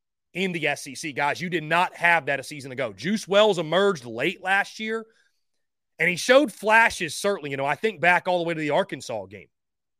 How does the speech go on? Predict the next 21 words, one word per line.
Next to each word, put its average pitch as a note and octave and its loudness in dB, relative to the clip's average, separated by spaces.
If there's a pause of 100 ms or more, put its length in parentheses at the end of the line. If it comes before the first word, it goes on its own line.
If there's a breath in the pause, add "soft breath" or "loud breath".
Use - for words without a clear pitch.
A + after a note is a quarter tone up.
(420)
When C3 -10
he A#2+ -8
had E3 4
that D3 2
long D#3+ 0
touchdown D#3 -2
catch, D3+ 2
and B2+ -12 (380 soft breath)
you G#3 -4
sorta D#4+ 4
knew B3+ 4
what A3+ 2
you E3+ -2
had, F#3 4
but D#3 -2 (180)
I F#3 4
don't A3+ 2
feel A#3+ 2
like G3 0
Juice D3 -8
Wells D#3 0